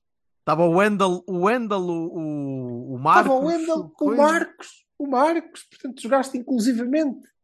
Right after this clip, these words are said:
Speaker 2: jogaste com, com o teu
Speaker 1: E o
Speaker 2: melhor
Speaker 1: Gonçalo,
Speaker 2: jogador.
Speaker 1: o Gonçalo não jogou.
Speaker 2: Jogou o Gonçalo do outro lado, jogou o Wendel, portanto o Wendel, na verdade, jogou à frente, no meio, o Vasco
Speaker 1: E o
Speaker 2: subiu
Speaker 1: nove,
Speaker 2: para pressionar.
Speaker 1: nove, ah, pronto, pronto.
Speaker 2: Não jogou, jogou nove e meio.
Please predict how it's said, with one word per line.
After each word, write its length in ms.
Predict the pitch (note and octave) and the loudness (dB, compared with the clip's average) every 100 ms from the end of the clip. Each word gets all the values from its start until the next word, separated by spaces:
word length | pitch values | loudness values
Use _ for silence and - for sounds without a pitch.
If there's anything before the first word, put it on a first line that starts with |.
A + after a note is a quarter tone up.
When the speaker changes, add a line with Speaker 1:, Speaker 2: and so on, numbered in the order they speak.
| _ | _
Speaker 2:
jogaste 440 | D#3+ F#3 C4 B3+ | -4 2 4 2
com, 320 | - A#3 G3 G3 | 0 4 4 4
com 580 | - F#3 F3 D#3+ - E3+ | 2 2 2 0 -4 -6
o 80 | |
teu 520 | D3+ F#3 F3 D#3 D3 D#3 D#3+ - C#3 | 2 6 6 4 0 -6 -12 -16 -6
Speaker 1:
E 80 | B3 | -2
o 40 | |
Speaker 2:
melhor 80 | F3+ | 0
Speaker 1:
Gonçalo, 240 | D#3+ C#3+ | 2 2
Speaker 2:
jogador. 180 | D3 B3+ | 4 4
Speaker 1:
o 40 | A#2 | 0
Gonçalo 240 | F3+ E4 | -4 -6
não 80 | G#3+ | -6
jogou. 200 | B2 G2+ _ _ _ _ _ _ _ - - - - | -12 -16 _ _ _ _ _ _ _ -20 -20 -20 -4
Speaker 2:
Jogou 280 | - C4 | 4 6
o 40 | C#4 | 8
Gonçalo 360 | A#3+ - C4 | 6 6 6
do 80 | A#3 | 6
outro 260 | B3+ B3 G3 | 6 6 6
lado, 320 | E3 F#3 A3+ | 6 4 2
jogou 260 | F3+ D#4 B3+ | -2 0 0
o 60 | C#3+ | 0
Wendel, 440 | F3 F3+ G#3 C4+ D4+ | 0 0 -4 -8 -10
portanto 340 | - - F#3 - | -14 -6 -6 -2
o 60 | E3+ | -2
Wendel, 260 | A3 G3 G#3+ | 0 -2 -4
na 160 | B3+ | 0
verdade, 420 | B3+ A3 A3+ F#3+ - | 0 0 -2 -4 -4
jogou 380 | G3 F#3 C#3 - _ _ _ _ _ - | 0 0 -2 -12 _ _ _ _ _ -8
à 100 | D3+ | -6
frente, 500 | - F3 A#3+ - - | -2 -2 -2 -8 -10
no 140 | D3+ D3 | -6 2
meio, 420 | D3+ F3+ C4 C#4+ _ _ _ - _ - | 4 4 2 -6 _ _ _ -20 _ -8
o 120 | C3+ | -4
Vasco 360 | D#3 D#3+ - | 0 0 -2
Speaker 1:
E 40 | G#3 | -6
o 40 | |
Speaker 2:
subiu 120 | A3+ G#3 | -2 6
Speaker 1:
nove, 140 | G#3 F3 | 6 6
Speaker 2:
para 80 | D3+ | 0
pressionar. 580 | - - D3 C#3 E3 G#3+ | -6 -6 -2 2 6 6
Speaker 1:
nove, 200 | - D4+ - | 4 -4 -2
ah, 280 | D#3 E3 - | 2 2 0
pronto, 240 | B2+ A#2+ - | -8 -12 -6
pronto. 120 | E4 | 0
Speaker 2:
Não 100 | E4 | 2
jogou, 300 | C#4 E4 D#4+ | 4 2 0
jogou 240 | B3+ D4+ | -2 -6
nove 260 | C4+ B3+ B3 | -6 -6 -6
e 60 | A3 | -4
meio. 520 | G#3+ G3+ G#3 G#3+ | 0 0 0 -6